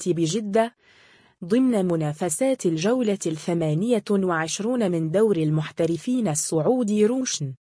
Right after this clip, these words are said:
وافتتح الاتحاد نتيجة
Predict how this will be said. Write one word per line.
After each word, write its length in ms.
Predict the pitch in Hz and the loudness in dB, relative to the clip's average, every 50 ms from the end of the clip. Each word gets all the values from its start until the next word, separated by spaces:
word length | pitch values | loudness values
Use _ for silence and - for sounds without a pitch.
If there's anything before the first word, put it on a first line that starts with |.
| _ _ _ _ _ _ _ - - | _ _ _ _ _ _ _ -2 0
وافتتح 640 | 214 202 202 - - 277 285 - 254 208 - - | 0 0 0 0 -4 -4 -2 -2 -4 -4 -2 -2
الاتحاد 680 | 220 208 202 202 - - 202 180 - - 262 269 220 202 | 2 2 2 0 0 -2 -4 -2 -2 -2 -2 0 0 0
نتيجة 560 | 185 170 165 160 - - 247 240 214 208 202 | 0 0 0 -4 -2 -2 -2 0 0 0 0